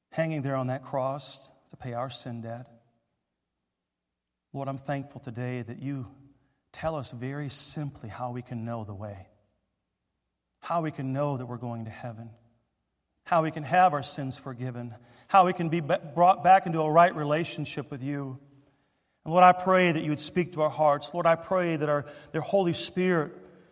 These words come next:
would bring conviction of sin today. Lord, I pray your Holy Spirit would give the right words to be spoken. Lord, I pray that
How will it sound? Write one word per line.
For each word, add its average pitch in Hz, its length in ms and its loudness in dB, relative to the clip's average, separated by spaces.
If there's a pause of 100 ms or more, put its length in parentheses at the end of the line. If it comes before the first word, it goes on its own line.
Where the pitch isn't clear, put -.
(180)
would 143 140 -6
bring 190 220 2
conviction 170 580 -2
of 139 100 -6
sin 165 320 -2
today. 139 460 -4 (760)
Lord, 185 140 8
I 185 80 8
pray 190 280 4
your 175 120 2
Holy 185 220 2
Spirit 190 500 0
would 143 120 -8
give 165 160 -2
the 160 80 -2
right 175 200 6
words 175 460 2
to 156 80 -8
be 156 80 -4
spoken. 175 520 -2
Lord, 165 160 2
I 175 80 6
pray 190 400 0
that 156 160 -4